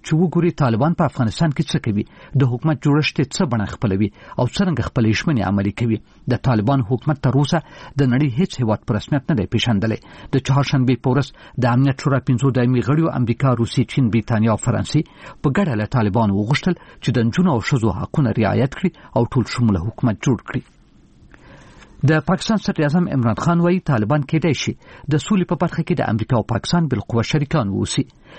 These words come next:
عمران خان له نیوزویک مجلې سره په مرکه کې د طالبانو په وړاندې د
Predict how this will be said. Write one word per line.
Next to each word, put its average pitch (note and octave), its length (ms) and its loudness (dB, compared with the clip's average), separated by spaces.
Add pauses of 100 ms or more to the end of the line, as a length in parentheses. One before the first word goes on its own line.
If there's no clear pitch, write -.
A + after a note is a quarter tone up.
(160)
عمران B2+ 300 0
خان D#3+ 200 2
له B2+ 140 2
نیوزویک C3 400 0
مجلې B2 340 0
سره D#3+ 240 -2
په C#3 80 2
مرکه A2 380 0
کې - 520 -4
د C3 140 0
طالبانو D3 420 2
په C#3+ 140 0
وړاندې D#3 340 0
د A#2+ 80 -2